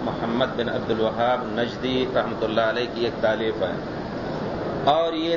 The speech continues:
تالیف کوئی بھی شخص، کوئی بھی موحد آدمی جو اپنے کو اللہ رب العزت کی کتاب اور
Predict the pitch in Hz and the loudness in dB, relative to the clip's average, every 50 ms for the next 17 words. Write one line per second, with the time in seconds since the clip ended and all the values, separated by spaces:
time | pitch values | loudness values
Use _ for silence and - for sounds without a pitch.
0 | 165 160 151 147 147 143 156 156 165 165 - - - - - - - - - - | 2 2 2 2 2 0 -2 -2 -2 -4 -4 -6 -8 -8 -8 -8 -8 -8 -8 -8
1 | - - 160 175 190 202 214 196 156 135 143 139 120 101 - - - - 120 101 | 0 2 2 4 4 4 2 2 2 0 -2 -2 -2 -2 -2 -2 0 0 0 0
2 | - - - - - - - - - - - - - - - - - - 151 156 | 0 -4 -6 -6 -6 -6 -6 -6 -6 -6 -6 -6 -6 -6 -6 -6 0 2 4 4
3 | 170 190 196 190 175 165 165 156 151 147 143 131 - - 156 143 143 135 127 120 | 4 4 2 2 0 0 0 0 0 0 0 -2 -2 -2 0 2 2 2 2 2
4 | 123 127 135 139 131 113 92 - - - - - - - - - - - - - | 0 -2 -2 -2 -2 -2 -4 -4 -6 -6 -6 -6 -6 -6 -6 -6 -6 -6 -4 2
5 | 120 147 147 147 - 156 151 - 151 160 175 180 170 - - 139 120 107 95 92 | 4 4 4 4 2 -2 -2 -2 -2 0 0 0 0 0 0 0 0 0 0 -2
6 | - - - - - - - - - - - - - - - - 127 135 139 147 | -4 -6 -8 -8 -8 -8 -6 -6 -6 -6 -6 -6 -6 -2 2 2 2 4 2 2
7 | 147 147 143 139 131 131 135 131 131 139 127 123 151 147 - - - 147 139 - | 2 2 0 -2 -2 -2 -2 -2 -2 -2 0 0 0 0 -2 -2 -2 -2 -2 -2
8 | 135 127 120 131 139 135 143 143 131 120 - - 120 123 120 | -2 -4 0 2 4 4 4 4 2 0 0 0 0 2 2